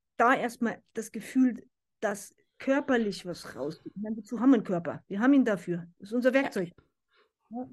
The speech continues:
Speaker 1: unsere Psyche, alles funktioniert über den Körper. Spiritualität funktioniert über den Körper. Ja, dann
Speaker 2: Mhm.
Speaker 1: nutzen wir ihn. Ne?
Speaker 2: Ja.
Speaker 1: Clown zeigt uns das. Auf allen Ebenen. Auch die Bewegung. Guck mal den, den Clown an. Der bewegt sich nicht einfach wie,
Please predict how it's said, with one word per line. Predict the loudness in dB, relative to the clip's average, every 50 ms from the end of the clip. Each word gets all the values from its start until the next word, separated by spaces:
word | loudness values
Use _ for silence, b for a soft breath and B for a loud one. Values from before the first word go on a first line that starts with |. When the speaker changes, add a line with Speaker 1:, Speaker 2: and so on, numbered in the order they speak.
| -18 -20
Speaker 1:
unsere | -20 -18 -14 -12 -12 -8
Psyche, | -2 0 0 0 2 0 -4
alles | -2 -4 -4 -4
funktioniert | -2 -4 -2 0 0 -2 0 -2
über | -4
den | -4
Körper. | -6 -6 -6 -8 -10 -12 _
Spiritualität | -14 -8 -6 -6 -4 -2 -2 -2 -2 -2 -4 -6 -6 -6 -8 -10 _
funktioniert | -14 -14 -10 -10 -10 -10 -8
über | -10 -10
den | -10
Körper. | -10 -10 -10 -10 -12 -12 _ _ _ _ _ _ _ 0
Ja, | 2
dann | 4 4
Speaker 2:
Mhm. | 4
Speaker 1:
nutzen | 4 2 0 -4 -6 -8
wir | -8 -10 -10
ihn. | -12 _ _ _ _ _ _ _ _ _ _ _ _ _ _ _ -12
Ne? | -10 -8 -6 -4
Speaker 2:
Ja. | -4 -6 -6 -8 _ _ _ _ _ _ _ -8
Speaker 1:
Clown | -6 -6 -6 -6 -6
zeigt | -8 -8 -8 -6 -6 -6
uns | -8 -8 -8
das. | -14 -14 -14 -14 -20 _ _ _ _ _ _ _ _ _ _ _ _ _ _ _ _ _ _ _ _ _ _ _ _ _ _ _ _ _ _ _ _ _ _ _
Auf | -16 -12 -10
allen | -8 -6 -4 -4
Ebenen. | -4 -6 -6 -6 -6 -6 -6 -8 -10 -14 b b b b b b
Auch | -2 -2 -2
die | -4 -8 -8
Bewegung. | -6 -4 -4 -2 -2 -2 -2 -2 -4 -4 -4
Guck | -8 -8 -4
mal | -2 -2 -2
den, | -2 -4 -8 _ -8
den | -8 -6 -6 -6
Clown | -4 -2 -2 -2 -2
an. | -2 -4 -2 -2 -2
Der | -2
bewegt | -2 -4 -4 -4 -4 -4 -4
sich | -4 -2 0
nicht | 0 0 -2
einfach | -4 -6 -4 -4 -4 -4
wie, | -6 -6